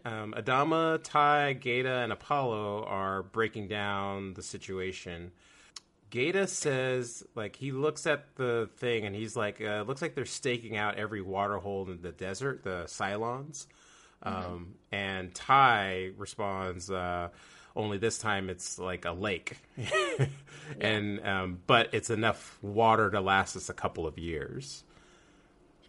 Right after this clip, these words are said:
Speaker 2: Yeah, I really love this scene because Gaeta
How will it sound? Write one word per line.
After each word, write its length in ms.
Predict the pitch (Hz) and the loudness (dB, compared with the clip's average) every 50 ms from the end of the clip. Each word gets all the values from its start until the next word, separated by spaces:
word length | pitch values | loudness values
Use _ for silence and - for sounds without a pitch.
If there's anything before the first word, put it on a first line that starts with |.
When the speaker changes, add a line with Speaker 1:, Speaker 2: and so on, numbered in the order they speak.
| _ - | _ -4
Speaker 2:
Yeah, 420 | - 277 277 262 254 247 247 247 240 - - - | 6 8 8 10 10 8 6 4 2 -4 0 4
I 220 | 269 277 311 339 359 339 339 | 6 6 6 4 0 -4 -4
really 240 | 349 359 370 370 349 | -4 -4 -2 0 2
love 300 | 294 233 208 220 226 - | 6 6 6 6 6 4
this 180 | 240 240 247 | 2 2 2
scene 500 | - - - 247 214 214 214 214 208 214 | -2 -6 -8 -8 -6 -6 -6 -8 -8 -8
because 960 | 202 - 208 - - - - 233 208 202 202 196 190 190 196 - - - - - - - _ - - - - - - - _ - - _ - - - - - - - - - - _ - 226 - - _ - | -8 -10 -10 -10 -12 -10 -4 -2 0 2 2 2 0 -4 -8 -14 -18 -18 -20 -20 -20 -20 _ -20 -20 -20 -20 -20 -20 -20 _ -20 -20 _ -20 -20 -20 -20 -20 -20 -20 -20 -20 -20 _ -18 -18 -18 -20 _ -4
Gaeta 680 | - 247 240 269 294 320 311 311 302 302 302 285 - | 0 0 2 2 2 0 0 0 2 2 2 0 0